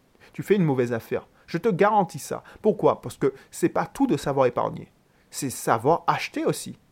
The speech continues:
On épargne pourquoi ? Donc, par exemple, tu me dis, « Bon, j'ai pas l'argent pour prendre ton accompagnement, et puis pour, si je prends mon accompagnement, je, ton, ton accompagnement, je vais pas, je vais prendre sur mon apport. »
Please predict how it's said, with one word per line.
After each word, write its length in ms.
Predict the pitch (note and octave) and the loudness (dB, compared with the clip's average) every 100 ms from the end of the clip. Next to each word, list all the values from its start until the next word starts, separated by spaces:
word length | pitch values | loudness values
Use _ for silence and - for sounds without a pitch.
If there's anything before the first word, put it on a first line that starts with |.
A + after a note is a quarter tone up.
| _ _ - | _ _ -6
On 140 | C3+ | -4
épargne 320 | C3+ F3+ F3 | -2 0 0
pourquoi ? 480 | D#3 C3 - C3 - _ _ _ - | -2 -6 -2 -4 -4 _ _ _ 0
Donc, 220 | D#3+ D3+ - _ _ _ - | 2 2 -4 _ _ _ -2
par 100 | - | 0
exemple, 240 | D4+ C#4 | 2 0
tu 100 | - | 0
me 100 | A#3 | -2
dis, « 140 | A3 B3 | 0 2
Bon, 240 | A3 F3+ - _ _ _ | 2 2 -4 _ _ _
j'ai 200 | E3 G#3 | -8 -4
pas 220 | G3+ B3+ A3+ | 0 2 4
l'argent 440 | D3 - - E3+ | 2 0 -2 -2
pour 140 | E3+ | -2
prendre 180 | C#3 - | -6 -6
ton 140 | C#3 B2+ | -4 -6
accompagnement, 640 | A#2+ C3 A2+ B2+ D#3+ E3+ | -6 -6 -6 -2 0 0
et 40 | |
puis 200 | - C3 | -2 -6
pour, 320 | A#2+ - C3 - | -6 -6 -8 -8
si 260 | B2 F3 | -10 -6
je 200 | C#3+ B2+ | -6 -4
prends 220 | B2+ - G#3+ | -4 -2 -2
mon 160 | D#3+ | -2
accompagnement, 680 | C3 A#2+ G#2+ G#2+ B2 D#3+ F3+ - - | -6 -8 -8 -8 -4 -4 -4 -10 -20
je, 180 | - - - | -18 -18 -10
ton, 220 | D#3 B2+ - - - _ | -6 -6 -8 -20 -20 _
ton 160 | D3+ | -6
accompagnement, 420 | B2 - A#2+ B2+ F#3 | -6 -6 -6 -2 0
je 80 | |
vais 80 | C3+ | -2
pas, 240 | A#2+ F3+ - - | 0 -2 -2 -8
je 120 | - | 0
vais 180 | B2 A#2+ - - B2 - - - _ | 2 2 -4 -18 -18 -20 -20 -20 _
prendre 220 | - A#3 | 0 0
sur 140 | - C#3+ | 0 -4
mon 120 | C3+ | -4
apport. » 380 | A#2+ - - | -6 -6 -8